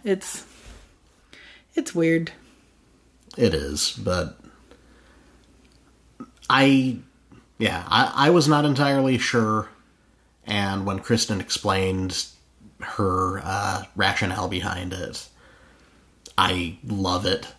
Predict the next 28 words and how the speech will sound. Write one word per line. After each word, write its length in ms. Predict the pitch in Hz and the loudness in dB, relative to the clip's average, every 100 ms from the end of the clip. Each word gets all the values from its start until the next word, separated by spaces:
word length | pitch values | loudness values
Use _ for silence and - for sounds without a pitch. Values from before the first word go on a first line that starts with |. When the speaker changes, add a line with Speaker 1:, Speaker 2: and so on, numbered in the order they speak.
| _ _ _ _ - | _ _ _ _ -6
Speaker 2:
I 300 | 90 92 92 | -4 -2 -4
will 340 | 95 95 - | -4 -4 -6
definitely 720 | 113 104 113 107 120 110 104 98 | -10 -4 0 2 2 0 0 0
always 460 | 95 98 95 92 | 2 2 0 0
use 220 | 101 95 98 | -2 -2 -4
that 280 | 90 - | -4 -4
term, 500 | - 92 90 117 120 - _ _ _ _ _ _ _ - | -4 -4 -2 -4 -6 -16 _ _ _ _ _ _ _ -8
uh, 320 | 101 104 104 | 0 0 0
because 640 | 104 135 139 156 180 151 143 | -6 -2 2 4 4 2 0
it, 220 | 151 117 - | -4 -6 -2
it's, 380 | 160 - - - | 0 2 -2 -2
it's 180 | 185 - | 0 2
happy. 640 | - 175 180 - 92 - - _ - | 2 2 2 0 -4 -8 -18 _ -2
Welcoming 1040 | 113 147 156 170 151 139 135 131 123 117 | 4 6 6 6 6 6 4 4 0 -4
by, 460 | 135 113 120 113 104 _ - - - - - - _ - | -6 0 2 2 -4 _ -20 -20 -20 -20 -20 -20 _ -2
just 260 | - - | 0 2
by 480 | 156 143 143 127 - - _ _ _ _ - 131 _ _ - | 2 4 2 0 -2 -12 _ _ _ _ -20 -20 _ _ -4
the 220 | 131 127 | 6 6
word 680 | 101 110 113 101 92 90 - _ - - - | 6 4 4 4 0 -4 -10 _ -20 -20 -2
kind 160 | 123 117 | 2 4
of 80 | 110 | 4
makes 260 | 107 - | 2 0
me 100 | 107 | -4
feel 280 | - 117 98 | 2 2 2
warm 360 | 98 101 95 95 | -4 -4 -4 -4
and 140 | 90 | -6
fuzzy 460 | - 95 90 95 82 | -2 -2 -2 -6 -8
inside. 720 | 85 - 92 82 82 80 | -6 -4 -4 -6 -12 -14